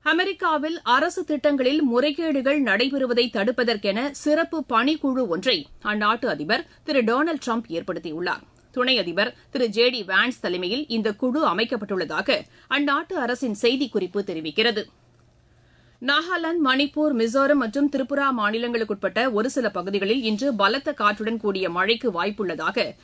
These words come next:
வானிலை ஆய்வு மையம் கூறியுள்ளது. ஜார்க்கண்ட், ஆந்திரா, அருணாச்சல பிரதேசம், அசாம், மேகாலயா, பீகார், சத்தீஸ்கட், ஹிமாச்சல பிரதேசம், மகாராஷ்டிரா, ஒடிஷா, தெலங்கானா, மேற்கு வங்கம் மற்றும் சிக்கிம் மாநிலங்களுக்குட்பட்ட ஒரு சில பகுதிகளில்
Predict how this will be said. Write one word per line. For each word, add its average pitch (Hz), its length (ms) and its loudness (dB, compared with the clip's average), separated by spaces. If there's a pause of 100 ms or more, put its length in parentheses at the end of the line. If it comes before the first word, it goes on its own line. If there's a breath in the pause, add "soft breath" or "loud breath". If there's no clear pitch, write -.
(180 loud breath)
வானிலை 320 580 0
ஆய்வு 226 400 0
மையம் 175 280 -2
கூறியுள்ளது. 175 680 -2 (220)
ஜார்க்கண்ட், 208 500 -2
ஆந்திரா, 196 420 2 (120)
அருணாச்சல 214 440 0
பிரதேசம், 196 520 -2
அசாம், 202 460 -2
மேகாலயா, 196 680 0
பீகார், 196 460 0
சத்தீஸ்கட், 202 500 0 (220 loud breath)
ஹிமாச்சல 269 500 2
பிரதேசம், 190 640 -2
மகாராஷ்டிரா, 226 720 -2
ஒடிஷா, 220 540 0
தெலங்கானா, 202 680 0
மேற்கு 214 400 0
வங்கம் 226 260 0
மற்றும் 240 380 -2
சிக்கிம் 240 380 0
மாநிலங்களுக்குட்பட்ட 214 880 0
ஒரு 190 160 -2
சில 214 200 -2
பகுதிகளில் 175 580 -4